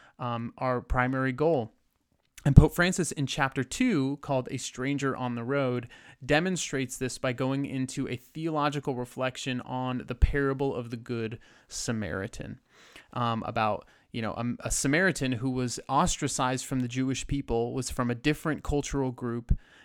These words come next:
is left on the side of the road dying, and these religious figures pass him by, and yet, uh, or no, sorry, it's not a Samaritan, uh, it's, it's, it's a,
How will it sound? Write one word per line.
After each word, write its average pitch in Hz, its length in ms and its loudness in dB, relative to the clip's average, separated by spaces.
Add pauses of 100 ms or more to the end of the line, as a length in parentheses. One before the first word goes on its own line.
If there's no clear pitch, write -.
(160)
is 120 140 -2
left 131 480 2
on 135 120 0
the 127 60 2
side 135 280 0
of 131 40 -6
the 135 100 -2
road 123 260 0
dying, 117 440 -2
and 117 240 -6
these 113 280 -6
religious 135 480 -2
figures 151 360 -4
pass 123 360 8
him 123 160 -4
by, 165 420 2 (320)
and 123 180 -2
yet, 120 300 0 (300)
uh, 117 240 0
or 165 100 2
no, 151 140 6
sorry, 123 360 4
it's - 160 -4
not 131 140 2
a 123 60 0
Samaritan, 113 640 -4
uh, 123 80 -4
it's, 117 240 -6
it's, 113 200 -8
it's 120 200 -8
a, - 180 -4